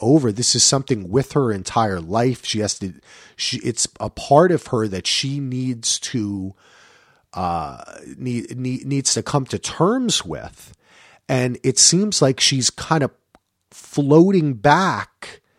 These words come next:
to the Perry was a good guy. He never raped me. He never did that. You know what I mean? Like, I'm just, it's string,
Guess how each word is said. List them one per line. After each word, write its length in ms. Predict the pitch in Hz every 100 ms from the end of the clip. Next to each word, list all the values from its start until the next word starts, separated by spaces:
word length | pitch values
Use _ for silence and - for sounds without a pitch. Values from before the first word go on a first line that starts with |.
| _ _ _ -
to 180 | - 135
the 120 | 117
Perry 360 | - 131 131
was 240 | 139 139 135
a 60 |
good 300 | 135 156 147
guy. 600 | 165 170 196 170 82 73 - _
He 180 | -
never 280 | 220 277 247
raped 480 | 117 92 95 - -
me. 360 | 135 170 233 247 _ _ _
He 180 | - 196
never 220 | 285 240
did 240 | - 90
that. 320 | - 131 120 -
You 160 | 143
know 80 | 151
what 120 | 180
I 80 | 151
mean? 160 | 147 185
Like, 300 | 131 143 - - - - - 131
I'm 240 | 143 143
just, 280 | 160 185 -
it's 180 | - 127 -
string, 640 | - - - 139 139 175 202